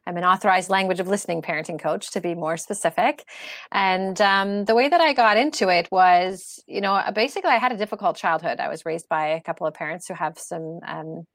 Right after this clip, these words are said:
mental illness, unfortunately. Um, and, uh, so I knew that I wanted things to be different for my kids. Um, and I had it all worked out in my head. You know, I knew, I knew that I wanted my kids to have their own thoughts, opinions, and feelings, you know, and that, that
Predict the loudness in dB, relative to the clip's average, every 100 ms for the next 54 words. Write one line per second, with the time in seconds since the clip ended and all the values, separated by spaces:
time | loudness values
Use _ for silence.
0 | _ -18 -8 -6 -2 0 2 2 2 0
1 | 2 2 2 2 4 4 4 2 2 2
2 | 0 -4 -12 -18 -16 -10 -2 4 4 4
3 | 6 6 6 4 4 4 4 4 2 4
4 | 4 4 2 -2 -6 -6 -6 -6 -6 -8
5 | -6 -6 -6 -6 -8 -12 -18 _ -20 -20
6 | -20 _ 0 2 2 0 -4 -8 -6 -2
7 | 2 4 6 6 4 4 4 4 0 2
8 | 0 0 -2 0 2 2 0 -2 0 0
9 | 2 4 4 4 2 0 0 -2 -2 -2
10 | 0 0 -2 -6 -8 -10 -12 -6 -2 0
11 | 0 2 4 4 4 2 2 2 4 4
12 | 4 0 0 -2